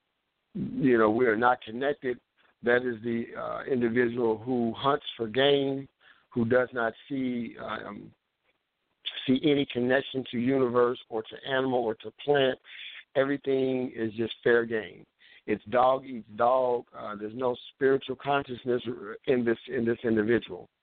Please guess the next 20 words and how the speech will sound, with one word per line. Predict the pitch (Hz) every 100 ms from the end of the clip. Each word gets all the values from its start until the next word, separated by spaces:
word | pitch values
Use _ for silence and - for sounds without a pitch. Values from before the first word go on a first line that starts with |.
| _ _ _ _ _ _ _ _ _ -
How | 120 127
they | 123 123 -
see | 117
everything | 131 139 139 135 131 127 120 - - - -
as | 110 104 -
sport | - 151 156 147 _ - _
and | 98 110
everything, | 135 139 135 131 127 123 123 120 _ - _
um, | - 104 104 -
is | 117 -
completely | 110 104 - 135 143 170 156 127
based, | 117 123 127 _ _ -
is | 127 110 _
completely | 123 113 156 147
based | 139 127 127 -
on, | 120 117 107 101 104 _ _ - - - _
um, | 107 110 104 92 - 113 - _ _ _ _ _ _ _ -
um, | 65 - - - - -
s-, | - - _ _ - -
science, | 151 147 143 143 135